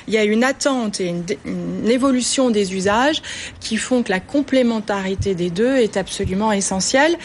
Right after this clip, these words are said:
et que ce qui se passe dans un magasin physique doit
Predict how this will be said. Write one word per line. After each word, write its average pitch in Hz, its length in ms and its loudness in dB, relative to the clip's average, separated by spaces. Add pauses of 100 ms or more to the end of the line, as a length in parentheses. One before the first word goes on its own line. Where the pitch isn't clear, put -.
(260)
et 214 100 2
que 226 160 2
ce - 100 -2
qui - 180 0
se - 120 -2
passe 269 260 2
dans 214 220 0
un 196 80 4
magasin 170 640 0
physique 196 680 -2 (520)
doit 214 340 2